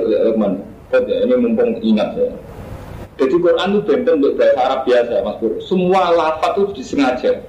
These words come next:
Semua kata per kata per lafaz disengaja. Misalnya ngeten nggih, Mas.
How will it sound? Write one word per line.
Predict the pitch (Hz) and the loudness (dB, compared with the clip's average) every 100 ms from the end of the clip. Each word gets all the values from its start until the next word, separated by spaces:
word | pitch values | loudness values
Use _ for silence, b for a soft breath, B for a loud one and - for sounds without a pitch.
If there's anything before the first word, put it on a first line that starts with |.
| - - - | -16 -16 -8
Semua | - 160 160 147 | -2 2 2 0
kata | 139 117 104 - | -4 -2 -2 -2
per | - | -2
kata | - 127 - | 0 0 0
per | - | 0
lafaz | - 120 151 - | 2 2 0 -2
disengaja. | - 113 139 - - | -6 -6 -6 -8 -8
Misalnya | 220 139 151 143 | -2 2 4 4
ngeten | 143 110 | 2 2
nggih, | 104 | 2
Mas. | 104 | -2